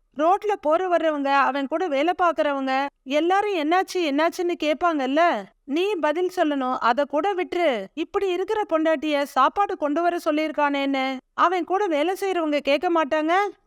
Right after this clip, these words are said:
அத கூடவா அவன் யோசிக்கலன்னு?" கோமதி கேட்டுட்டு இருக்கும்போதே அக்கான்னு பழனியோட குரல் கேக்குது. "வாடா" அப்படிங்கிற கோமதி கிட்ட, "அடடடடா, எத்தனை ஃபோன் கால் பண்ணிக்கிட்டு இருப்ப நீ?"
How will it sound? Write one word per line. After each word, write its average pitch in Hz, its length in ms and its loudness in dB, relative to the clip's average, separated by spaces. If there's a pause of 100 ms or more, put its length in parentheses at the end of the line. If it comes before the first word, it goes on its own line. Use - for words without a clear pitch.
(220)
அத 302 220 0
கூடவா 403 440 0
அவன் 320 260 0
யோசிக்கலன்னு?" 311 680 0
கோமதி 302 340 0
கேட்டுட்டு 320 340 -4
இருக்கும்போதே 285 440 0
அக்கான்னு 339 480 2
பழனியோட 320 480 2
குரல் 285 360 -2
கேக்குது. 285 360 0 (420)
"வாடா" 311 320 4 (360)
அப்படிங்கிற 349 500 0
கோமதி 311 360 2
கிட்ட, 294 220 -2
"அடடடடா, 320 680 2 (100)
எத்தனை 381 360 -2
ஃபோன் 349 300 0
கால் 370 200 2
பண்ணிக்கிட்டு 302 400 -2
இருப்ப 294 220 0
நீ?" 269 160 -2